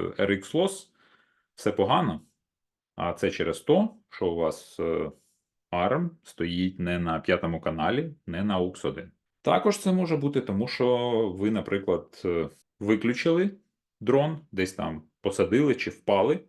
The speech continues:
потім намагаєтесь його запустити, а передавач так швидко не піднімає потужність. І, відповідно, у вас нема з'єднання. Тому вирубайте динамічну потужність. Динамічна потужність, якщо ви там літаєте кудись супердалеко,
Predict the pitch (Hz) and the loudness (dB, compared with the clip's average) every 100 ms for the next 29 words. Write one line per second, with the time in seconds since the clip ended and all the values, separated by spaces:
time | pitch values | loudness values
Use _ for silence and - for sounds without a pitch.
0 | _ - 120 113 110 107 113 107 104 98 | _ -2 0 2 4 4 4 4 4 2
1 | - 95 92 92 - 95 - 160 190 190 | -2 -2 0 -2 -6 -6 0 0 0 -2
2 | - _ _ _ _ _ _ 95 90 87 | -4 _ _ _ _ _ _ 0 2 2
3 | 82 - _ _ _ 110 101 101 123 101 | -2 -6 _ _ _ 4 4 6 4 6
4 | 82 - - - 139 _ 95 98 - 101 | 4 0 -6 -10 -18 _ -2 -2 -6 -2
5 | 95 - 110 107 101 104 117 156 131 92 | -2 -2 0 0 -2 -4 -2 0 0 -2
6 | 90 92 76 71 - _ _ _ _ _ | -4 -4 -6 -8 -16 _ _ _ _ _
7 | 95 87 - 90 92 135 139 90 90 110 | -8 -8 -6 -4 -2 -2 -2 2 2 2
8 | - - _ 101 95 101 110 120 95 76 | -2 -20 _ -4 0 0 0 0 0 -6
9 | 73 - _ - 107 101 104 104 101 87 | -10 -18 _ 0 0 2 4 4 4 2
10 | 87 90 87 - 73 76 73 73 101 147 | -2 -4 -4 -6 -8 -8 -6 -6 -6 -8
11 | - _ _ _ _ - _ _ 95 98 | -10 _ _ _ _ -20 _ _ -2 2
12 | 98 - 92 92 - 170 165 160 165 - | 2 0 -4 -2 2 2 4 0 -2 -4
13 | 101 - 98 92 87 85 90 87 80 - | -6 0 2 2 0 -2 0 2 2 -2
14 | 82 80 76 - 95 92 85 87 127 160 | -8 -10 -10 -8 -4 -4 0 2 2 2
15 | 127 113 | -2 -6